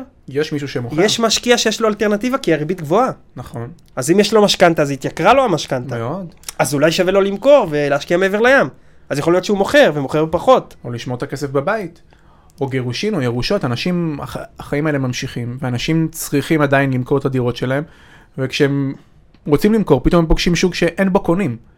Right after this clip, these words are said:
Speaker 1: ואז כדי למכור את הדירה, פשוט אני קולט שהם מתפשרים על מחירי הדירות שלהם, מורידים אותם. צריך להבין קצת במשא ומתן בשביל זה, ולזהות למה הבן אדם מוכר.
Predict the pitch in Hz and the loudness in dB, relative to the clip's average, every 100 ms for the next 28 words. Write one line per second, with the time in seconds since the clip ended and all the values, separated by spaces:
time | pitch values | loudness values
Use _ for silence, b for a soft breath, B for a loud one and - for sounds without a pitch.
0 | b b b b b b 123 135 151 180 | b b b b b b -10 -4 0 0
1 | 170 - 147 139 131 135 240 403 160 143 | -2 -2 2 4 2 4 4 4 2 2
2 | 131 127 - 165 156 - 175 175 160 147 | 0 0 0 0 -2 2 2 2 0 2
3 | 143 143 156 - 185 175 151 147 143 139 | 0 0 0 0 0 2 2 4 4 4
4 | 123 120 - 123 123 135 131 139 170 127 | 0 -2 -2 0 0 0 0 2 2 2
5 | 127 123 185 b b b - 139 160 131 | -2 -4 -6 b b b -10 -6 -2 -2
6 | 139 139 135 123 120 131 127 117 170 160 | -2 -4 -4 -4 -4 -2 -2 -2 -2 -4
7 | 131 127 123 139 160 b - 127 123 123 | -4 -4 -2 -2 -4 b -6 0 2 4
8 | 151 - 139 180 180 131 120 120 123 117 | 4 4 2 4 2 2 2 0 0 0
9 | 135 | 0